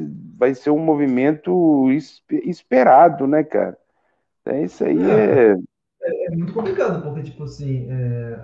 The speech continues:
Speaker 2: as pessoas já vão tá putas, as pessoas vão tá putas, revoltadas, né? É porque, eu vou ser bastante franco, né? As pessoas não estão revoltadas porque o governo é do, que eles elegeram, né?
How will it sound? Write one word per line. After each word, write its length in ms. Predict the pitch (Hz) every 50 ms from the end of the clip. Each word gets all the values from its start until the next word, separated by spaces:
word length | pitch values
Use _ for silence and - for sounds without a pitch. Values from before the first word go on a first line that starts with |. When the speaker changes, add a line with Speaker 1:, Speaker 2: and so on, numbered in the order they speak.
| - -
Speaker 2:
as 100 | 135 123
pessoas 220 | 123 127 147 160
já 60 | 180
vão 120 | 180 190 202
tá 120 | 226 233
putas, 380 | - - 202 170 139 - 117 107
as 360 | - - _ _ _ _ _ _
pessoas 180 | 139 139 143
vão 100 | 156 165
tá 80 | 175 196 190
putas, 260 | - 196 175 135 127
revoltadas, 640 | 123 156 180 202 208 190 156 123 107 - - - - _ _ _ _ _
né? 240 | 135 139 156 180 - _ _ _ _ 127
É 80 | 135 143
porque, 180 | - 180 185 226
eu 160 | 196 - 165
vou 240 | 160 196 214 208 -
ser 120 | - -
bastante 300 | 247 254 254 - - -
franco, 240 | - 190 151 131 131
né? 120 | 127 127 123
As 80 | 127 123
pessoas 240 | 135 147 165 170
não 80 | 190 214
estão 200 | 233 214 214 208
revoltadas 480 | 214 196 180 165 156 151 147 160 175 -
porque 220 | - - 208 220
o 40 | 202
governo 560 | 208 185 151 156 160 180 196 208 202 - -
é 40 | 170
do, 760 | 180 185 208 202 208 202 202 190 190 185 180 170 165 151 143 131 127 123 120 - -
que 80 | _ 143
eles 120 | 139 139
elegeram, 580 | 165 185 208 - - - 226 170 131 117 - - _ _ _
né? 300 | - 139 160 180 175 -